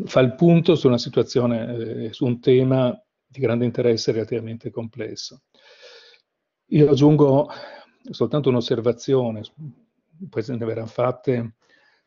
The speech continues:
mm, naturalmente molte altre nel corso della presentazione, sull'importanza di questo volume, che a mio parere va anche,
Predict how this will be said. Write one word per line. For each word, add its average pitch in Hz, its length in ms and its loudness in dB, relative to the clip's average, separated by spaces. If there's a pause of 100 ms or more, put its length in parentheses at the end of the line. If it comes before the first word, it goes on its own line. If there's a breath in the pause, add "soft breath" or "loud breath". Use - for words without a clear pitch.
(120)
mm, 101 140 -12 (100)
naturalmente 117 640 -4
molte 113 280 -6
altre 120 260 0
nel 110 140 -6
corso 117 280 -8
della 113 180 -6
presentazione, 127 840 -2
sull'importanza 120 840 -2
di 110 120 -6
questo 113 280 -8
volume, 113 500 -4
che 117 180 -2
a 107 60 -6
mio 123 160 -4
parere 127 360 0
va 110 120 -4
anche, 120 280 -8